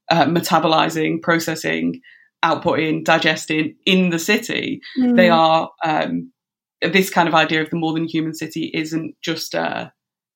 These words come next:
Speaker 1: yeah, I mean, they're, they're there and they're, they're also engaging in the, these processes. So what do, what does it mean if we look at the city through the kind of, um, wildlife's metabolism?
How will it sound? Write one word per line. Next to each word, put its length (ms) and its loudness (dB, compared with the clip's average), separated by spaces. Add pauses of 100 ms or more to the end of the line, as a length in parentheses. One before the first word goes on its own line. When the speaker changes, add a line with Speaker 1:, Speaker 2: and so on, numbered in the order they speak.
(200)
Speaker 1:
yeah, 260 4
I 60 4
mean, 140 4
they're, 120 4
they're 140 4
there 240 4
and 100 -2
they're, 180 2
they're 320 2
also 680 2
engaging 420 -4
in 120 0
the, 280 -2
these 240 -2
processes. 840 -4 (400)
So 160 2
what 280 2
do, 320 -4
what 240 0
does 120 -6
it 80 0
mean 180 4
if 120 -4
we 80 0
look 220 -2
at 80 -8
the 60 -8
city 400 -4
through 340 -2
the 80 -6
kind 260 -2
of, 140 -8 (300)
um, 400 -6 (100)
wildlife's 800 0
metabolism? 800 -4